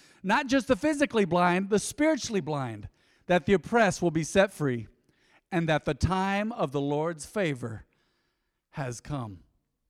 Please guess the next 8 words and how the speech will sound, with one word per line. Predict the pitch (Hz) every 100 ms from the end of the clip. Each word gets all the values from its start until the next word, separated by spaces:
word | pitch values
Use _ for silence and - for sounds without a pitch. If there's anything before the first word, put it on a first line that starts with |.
| _ _ _ _ _ _ _ _ _ -
Man, | 170
that's | 156 160 139
a |
very | 151 175
hopeful | 139 160 156 147
message, | 147 151 139 120
isn't | 127 120
it? | 104